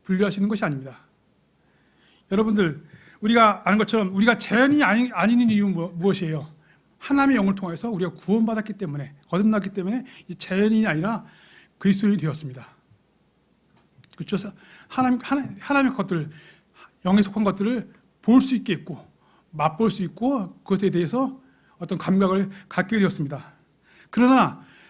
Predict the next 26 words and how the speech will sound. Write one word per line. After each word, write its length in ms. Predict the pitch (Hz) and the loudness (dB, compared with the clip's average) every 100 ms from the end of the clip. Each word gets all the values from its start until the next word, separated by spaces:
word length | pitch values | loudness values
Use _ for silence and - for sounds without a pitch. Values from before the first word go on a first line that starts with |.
| _ | _
하나님께서는 680 | - 302 302 302 277 180 - - | 0 2 4 4 4 2 -4 -16
거기서 580 | - 226 254 220 170 - | 0 4 4 4 2 -2
우리가 380 | 190 185 185 170 | -4 -2 0 -2
구원받아서 760 | - 214 233 233 226 240 269 - - - | 0 2 4 2 0 0 -2 -4 -20 -20
하나님께 340 | - 277 277 269 | -4 0 0 -2
속한 260 | 269 254 | -4 -2
사람이 260 | 254 247 214 | 0 0 0
되는 220 | 202 208 | 0 0
것만으로 640 | 220 208 202 208 302 - - _ _ _ _ _ _ | 2 2 2 0 -2 -4 -14 _ _ _ _ _ _
끝나는 340 | 269 277 285 | 4 4 4
것이 220 | 285 - | 2 0
아니라 320 | 156 160 208 139 | -4 -2 -2 -2
거기서 420 | 180 175 220 - - - _ | -4 -2 -4 -6 -14 -20 _
더 260 | - 190 180 | 0 2 2
나아가는 440 | 147 165 185 185 | 0 0 0 -2
것을 160 | 175 220 | -2 -2
말-, 160 | 131 147 - | -2 -6 -12
이야기하고 520 | 196 185 185 202 196 | -8 0 0 2 -2
있습니다. 400 | 180 156 139 131 - _ _ _ _ _ _ _ _ _ _ _ _ _ _ _ _ _ _ 202 | -4 -8 -12 -14 -20 _ _ _ _ _ _ _ _ _ _ _ _ _ _ _ _ _ _ -2
우리가 460 | 240 240 240 220 | 2 4 4 4
그 120 | 185 | 2
구원받은 420 | 190 240 240 247 226 | 2 4 4 4 2
것을 220 | 226 220 | 0 0
또 260 | 247 214 190 | 2 2 2
성경에서는 400 | 269 262 233 220 | 2 2 2 0
이렇게 340 | 196 175 156 | 0 -4 -4